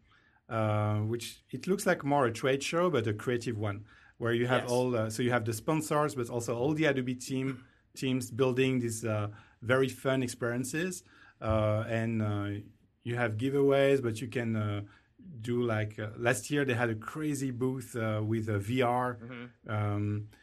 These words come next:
Speaker 1: um, it was also the first time Microsoft showcased, uh,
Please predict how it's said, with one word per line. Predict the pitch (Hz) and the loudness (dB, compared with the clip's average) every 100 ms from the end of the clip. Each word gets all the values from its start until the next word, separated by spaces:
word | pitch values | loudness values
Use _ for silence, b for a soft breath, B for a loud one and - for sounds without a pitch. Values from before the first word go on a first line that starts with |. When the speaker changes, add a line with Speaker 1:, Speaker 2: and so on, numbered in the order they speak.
| b b - | b b -10
Speaker 1:
um, | 113 110 110 107 110 110 - - - - - - | -4 -2 -2 -2 -4 -6 -10 -18 -20 -20 -20 -10
it | 120 139 | -6 -2
was | 127 | 0
also | 135 143 | 0 0
the | 127 | -2
first | 110 135 135 | 0 -2 2
time | 135 131 | 0 2
Microsoft | 123 120 131 110 127 120 | 0 -2 -4 -4 -4 -4
showcased, | - 123 117 123 117 110 - | -6 -8 -6 -6 -6 -6 -6
uh, | 104 101 98 98 | -6 -4 -6 -8